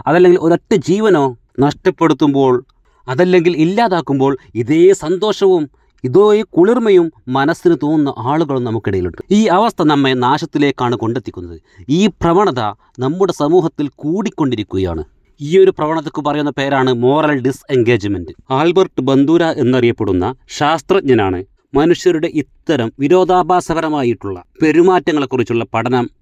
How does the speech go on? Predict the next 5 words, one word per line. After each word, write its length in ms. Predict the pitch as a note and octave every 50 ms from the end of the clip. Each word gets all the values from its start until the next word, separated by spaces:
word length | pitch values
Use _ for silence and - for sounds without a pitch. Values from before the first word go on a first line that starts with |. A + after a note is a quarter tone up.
| _ _
കൂടുതൽ 440 | - B2+ C#3 D#3 D3+ D3 C3+ D3 C3
നടത്തിയിട്ടുള്ളത്. 640 | A#2 G#2+ G2+ G2+ - - A2 G2 - - F2 D#2+ D#2 - - - - _ _ _ _ _ -
ആയിരത്തി 240 | A#2 C#3 D3 -
തൊള്ളായിരത്തി 280 | D#3 C#3 C3+ C3 B2 -
തൊണ്ണൂറുകളിൽ 600 | A#2 A2+ A#2+ C3 C#3 C#3 C#3+ B2+ G#2 F2+ E2+ D2+